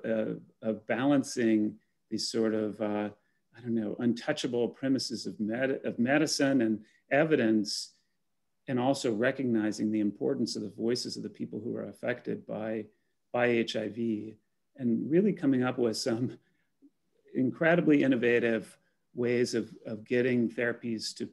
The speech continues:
to people who desperately needed them sooner than otherwise would have been possible. And that flexibility was, was truly, uh, remarkable. And you became, well, you went from being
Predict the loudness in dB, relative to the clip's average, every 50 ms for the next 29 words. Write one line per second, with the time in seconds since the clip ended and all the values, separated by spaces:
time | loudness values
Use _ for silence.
0 | _ _ -16 -14 -10 -8 -8 -8 -8 -8 -6 -4 -2 -2 -2 -4 -6 -10 -8 -6
1 | -4 -2 -2 -2 -2 -4 -4 -4 -4 -4 -4 -6 -6 -2 0 2 2 2 2 2
2 | 0 -2 -2 -4 -6 -6 -6 -8 -8 -8 -10 -10 -8 -8 -8 -10 -10 -10 -12 -10
3 | -10 -12 -12 -10 -10 -10 -10 -12 -14 _ _ _ _ -2 2 2 4 2 2 2
4 | 2 2 2 2 0 0 2 2 2 2 2 2 2 0 -2 -4 -6 -8 -10 -8
5 | -6 -6 -6 -6 -8 -10 -4 0 0 2 2 2 2 2 0 -2 -4 -6 -6 -6
6 | -4 -2 -2 0 0 2 0 0 -2 -2 -4 -2 -2 0 2 2 2 2 2 0
7 | -2 -6 -6 -4 -2 -2 -2 0 -2 -4 -6 -10 _ _ _ _ _ _ _ _
8 | -16 -12 -8 -4 -2 -2 -2 -2 -4 -10 _ _ _ _ _ _ _ -6 -4 0
9 | 2 4 4 2 2 0 0 2 4 4 6 4 4 4 4 4 4 2 2 0